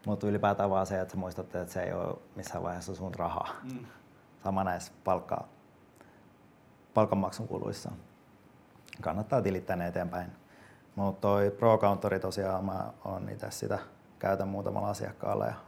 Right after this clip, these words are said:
Speaker 1: Vanadulla meillä on se käytössä, niin siellä hoituu käytännössä noi kaikki. Siellä on yhteydet, yhteydet tänne verot-, verottajalle.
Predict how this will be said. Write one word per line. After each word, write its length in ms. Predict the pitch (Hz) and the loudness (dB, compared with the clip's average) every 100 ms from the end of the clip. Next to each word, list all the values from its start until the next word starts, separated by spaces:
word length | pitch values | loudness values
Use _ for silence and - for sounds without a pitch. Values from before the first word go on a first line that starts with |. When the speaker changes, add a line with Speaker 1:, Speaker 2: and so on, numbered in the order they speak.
| - | -8
Speaker 1:
Vanadulla 460 | 98 101 98 107 113 | -4 -2 -2 0 0
meillä 200 | 110 110 | 0 -2
on 40 | |
se 100 | 107 | -2
käytössä, 460 | 107 107 107 107 120 | 0 0 0 -4 -6
niin 200 | 117 - - - - - | -6 -8 -18 -20 -20 -10
siellä 220 | - 107 | 0 4
hoituu 240 | 120 127 151 | 6 8 10
käytännössä 460 | 123 117 110 107 | 10 10 4 2
noi 60 | 110 | 4
kaikki. 460 | 104 104 - 107 - | 6 4 2 -4 -4
Siellä 280 | - 101 107 | -6 -2 0
on 200 | 104 - - - - - | 0 -4 -10 -20 -20 -6
yhteydet, 480 | 104 - 101 101 - - - | -4 0 0 -2 -8 -14 -8
yhteydet 380 | 110 110 101 | -4 -2 -2
tänne 220 | 98 98 98 - 107 - - - - | -2 -4 -2 -4 -8 -12 -20 -18 -6
verot-, 340 | 98 98 - | -4 -4 -4
verottajalle. 600 | 101 101 - 98 92 98 | -4 -4 0 0 2 -2